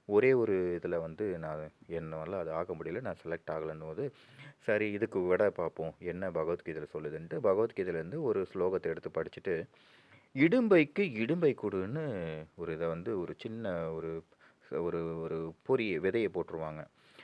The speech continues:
இடும்பைக்கு இடும்பை கொடுன்னா, இடும்பைன்றது துன்பம். துன்பத்திற்கு துன்பம் கொடு. துன்பத்திற்கு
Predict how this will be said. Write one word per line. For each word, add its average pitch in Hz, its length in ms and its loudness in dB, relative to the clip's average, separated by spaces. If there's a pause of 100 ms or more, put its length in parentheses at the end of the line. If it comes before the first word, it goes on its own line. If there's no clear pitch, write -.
(140)
இடும்பைக்கு 190 400 4
இடும்பை 127 300 2
கொடுன்னா, 113 380 2
இடும்பைன்றது 123 640 2
துன்பம். 92 380 0 (180)
துன்பத்திற்கு 165 600 -2
துன்பம் 98 340 -4
கொடு. 82 300 -4 (1400)
துன்பத்திற்கு 165 720 -2